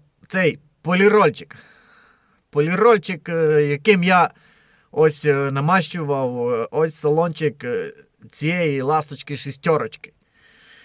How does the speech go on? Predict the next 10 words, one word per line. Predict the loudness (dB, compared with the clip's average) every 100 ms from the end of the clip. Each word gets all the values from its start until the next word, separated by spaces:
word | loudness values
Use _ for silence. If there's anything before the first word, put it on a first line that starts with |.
| _ _ _ _
І | -6
зараз | 2 4 4 0
ми | -6
це | 0 0
все | 0 0 0 0
побачимо, | -4 0 0 0 -4 -8 -8 -12 -12
як, | -6 0 0 -2 -16 _ _ _ _ _ _ _ _ _ _ _ _ _ _ _ _ _ _ _ _ _ _ _ _ _ _ _ _ _ _ -8
е, | -6 -6 -6 -4 -6 -8
цей | -4 0 2 2 -2
полірольчик | -2 -4 0 0 0 -2 -6